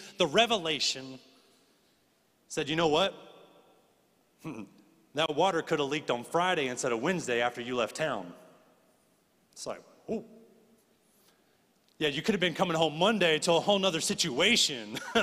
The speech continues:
<laughs> I was annoyed with a little bit of water that had maybe been running for an hour in my bathroom,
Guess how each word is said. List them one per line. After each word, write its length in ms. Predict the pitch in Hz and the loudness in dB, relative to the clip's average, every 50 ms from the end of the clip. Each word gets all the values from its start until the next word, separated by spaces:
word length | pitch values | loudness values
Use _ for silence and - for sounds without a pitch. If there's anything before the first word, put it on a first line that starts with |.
| - - - - - - - - - 147 | 0 -2 -8 -12 -12 -12 -10 -4 -2 -2
<laughs> 720 | - - - - - - - 180 - - - - - - | -2 -4 -6 -14 -8 -6 -4 -4 -4 -6 -12 -14 -6 0
I 160 | 151 190 247 | 2 4 4
was 200 | 262 240 226 185 | 4 4 2 2
annoyed 300 | 202 185 196 208 208 202 | 0 2 4 4 4 4
with 100 | 196 - | 4 4
a 60 | 180 | 4
little 220 | 175 208 214 185 | 4 4 4 4
bit 120 | 180 196 180 | 4 2 2
of 60 | 180 | 4
water 480 | 180 196 196 185 175 165 151 143 139 - - - - - - - - - | 4 4 4 4 2 2 0 0 -2 -4 -8 -16 -20 -20 -20 -20 -6 -2
that 80 | 160 | 0
had 100 | 160 165 180 | 0 2 2
maybe 200 | 208 208 185 190 | 0 0 0 -2
been 160 | 165 175 160 | -2 -2 0
running 220 | 180 190 185 175 | 0 0 0 0
for 160 | 139 165 156 | 0 0 0
an 100 | 139 147 | 2 2
hour 540 | 156 185 208 208 185 156 135 127 123 120 127 127 - | 2 4 4 4 4 4 2 0 -2 -4 -6 -8 -6
in 140 | - 156 143 | -6 -4 -2
my 120 | 135 131 | 0 0
bathroom, 680 | 127 - 127 123 117 - - 127 127 113 110 107 101 104 | 0 2 0 0 0 -2 -4 -4 -4 -4 -4 -6 -8 -12